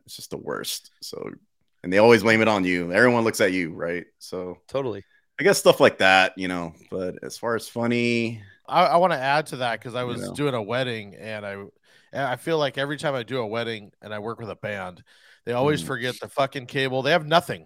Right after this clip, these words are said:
Speaker 3: They just show up with, like, maybe their
Speaker 1: Exactly, yeah.
Speaker 3: keyboard and they
Speaker 1: Yeah.
Speaker 3: have absolutely nothing and they have no idea. And they go, "Well, don't you have the cable?" It's like, "I don't have a magic bag
Speaker 1: Right.
Speaker 3: of fucking cables to make it work." Who doesn't come prepared at all with anything, you know? It drives
Speaker 1: Right.
Speaker 3: me crazy.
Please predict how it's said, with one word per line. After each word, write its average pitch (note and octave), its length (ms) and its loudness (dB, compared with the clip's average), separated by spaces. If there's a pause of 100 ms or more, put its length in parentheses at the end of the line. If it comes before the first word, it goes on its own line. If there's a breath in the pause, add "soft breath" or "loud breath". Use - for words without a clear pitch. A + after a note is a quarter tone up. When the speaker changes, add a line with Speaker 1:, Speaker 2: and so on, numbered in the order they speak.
Speaker 3:
They C#3 100 -2
just D#3+ 140 -2
show D#3+ 220 4
up D#3+ 220 4
with, B2+ 160 -4
like, C3+ 120 2
maybe B2 280 6
their C3 140 -2
Speaker 1:
Exactly, E3 60 -6
yeah. D#3+ 60 -6
Speaker 3:
keyboard D3+ 440 0 (360 loud breath)
and C3 120 -4
they D3 60 4
Speaker 1:
Yeah. C3+ 180 6
Speaker 3:
have A2+ 200 -10
absolutely F3+ 560 2
nothing D3 320 0
and B2 80 -6
they C3 60 0
have A#2 160 -4
no F3 200 2
idea. D#3+ 340 4
And D3+ 80 0
they D3 60 -2
go, C3+ 360 -4
"Well, F3 260 -4
don't G#3 220 -6
you C4 80 2
have C4 100 0
the A#3+ 60 -10
cable?" E4 520 0 (200 soft breath)
It's - 100 -10
like, A3 140 -4
"I G#3+ 240 -10
don't A3+ 100 -6
have B3 120 -4
a F#3+ 100 2
magic D#3 400 0 (100)
bag C#3+ 300 4
Speaker 1:
Right. E3 60 -2
Speaker 3:
of D3 100 -4
fucking D#3+ 340 0
cables D#3+ 480 -2
to D#3 80 -8
make D3+ 180 0
it D3+ 80 -2
work." E3 380 -2 (540 loud breath)
Who C4 260 2
doesn't G#3 460 0
come F#3+ 340 0 (520 soft breath)
prepared F3 480 4
at C3+ 120 4
all D3+ 400 8
with A#2+ 160 -8
anything, D#3 460 -4 (240)
you A#2+ 100 -12
know? E3 280 -2 (160)
It B2 60 -14
drives F3+ 220 4
Speaker 1:
Right. - 40 -4
Speaker 3:
me E3+ 40 -4
crazy. F3 460 -6